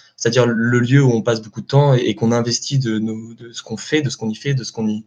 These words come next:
euh, entreprend. Et, euh, en fait, là, on est confronté à cette fonction-là qui, en fait,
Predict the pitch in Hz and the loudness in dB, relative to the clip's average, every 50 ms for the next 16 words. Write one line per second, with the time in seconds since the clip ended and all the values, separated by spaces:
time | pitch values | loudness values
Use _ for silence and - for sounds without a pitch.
0 | _ - - _ _ _ _ _ _ - 113 110 107 107 107 110 - 120 131 - | _ -20 -20 _ _ _ _ _ _ -6 -4 -2 -2 -2 -4 0 0 0 2 4
1 | 135 127 135 - 151 165 190 - - _ _ _ _ _ _ _ 135 131 131 127 | 2 2 2 2 -2 -2 -2 -4 -12 _ _ _ _ _ _ _ 4 6 6 8
2 | 123 120 117 113 113 113 110 110 110 113 117 110 - - - - 110 123 156 170 | 8 6 6 4 4 4 2 2 0 0 -2 -6 -12 -14 -4 -2 2 4 4 4
3 | 170 - - - 131 139 139 131 - - - 170 - - 165 156 139 160 160 160 | 4 2 2 4 6 8 8 6 6 6 4 4 6 6 4 4 4 4 0 0
4 | 165 - - _ - 120 120 - 123 - - - 117 110 - - 131 151 160 - | -2 -8 -12 _ -4 -4 0 0 -2 -2 -2 -6 -6 -6 -4 0 0 0 0 0
5 | - - - 117 117 - 170 175 - | -4 -4 -2 -2 -2 -2 -4 -6 -6